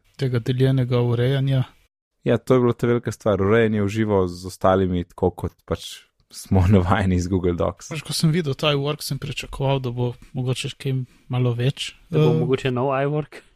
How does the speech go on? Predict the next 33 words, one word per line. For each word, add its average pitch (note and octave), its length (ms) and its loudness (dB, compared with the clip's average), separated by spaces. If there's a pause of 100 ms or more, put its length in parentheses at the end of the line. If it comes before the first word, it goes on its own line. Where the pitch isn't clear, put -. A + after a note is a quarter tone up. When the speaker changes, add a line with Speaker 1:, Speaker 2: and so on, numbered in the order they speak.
(280)
Speaker 1:
Ja, A#3 340 2
ali D#3 140 2
pa - 120 -4
vsaj G#3 300 0 (340)
kakšne F#3 280 -2
funkcije, F#3 380 -4
ker D3+ 140 -8
veš, E3 120 -4
ko D3+ 100 -14
so - 160 -6
d-, C#3 100 -10 (180)
dali D3 420 -2
ta C#3 220 -2
novi, C3 680 -2 (160)
Speaker 2:
Mhm. A2+ 240 4
Speaker 1:
ne A#2+ 120 2
vem, A#2 140 -4
katera A#2 260 -2
verzija, A2+ 340 2
Speaker 2:
Ja, A2 80 4
Speaker 1:
to G#2 60 4
Speaker 2:
ja, G2+ 140 2
Speaker 1:
zdaj F#2+ 120 0 (200)
Speaker 2:
ki - 100 0
je G2 60 6
bil G2 140 4
malo G#2 200 6
Speaker 1:
je E3 60 6
Speaker 2:
okrnjen A2+ 220 4
Speaker 1:
veliko F2+ 200 4
Speaker 2:
najprej, F2 300 4
Speaker 1:
onih D#2 60 0
Speaker 2:
ne. F2 140 -2